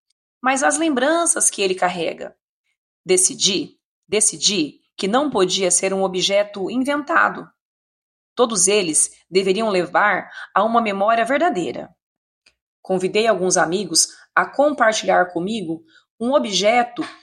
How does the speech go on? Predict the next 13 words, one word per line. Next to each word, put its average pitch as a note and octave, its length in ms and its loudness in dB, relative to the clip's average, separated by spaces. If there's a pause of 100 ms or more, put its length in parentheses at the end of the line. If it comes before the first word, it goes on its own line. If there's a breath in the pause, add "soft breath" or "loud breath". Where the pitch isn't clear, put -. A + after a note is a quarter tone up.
(160)
que A#3 140 -4
remetesse C4 960 0
a B3 80 2
uma B3+ 180 0
lembrança. E3+ 640 0 (800)
Não C4+ 220 2
precisava G3+ 1040 0
nem A#3 440 -2
me D#4+ 100 2
explicar C4 600 0
que C4+ 120 -8
lembrança B3+ 580 0
era. - 360 -6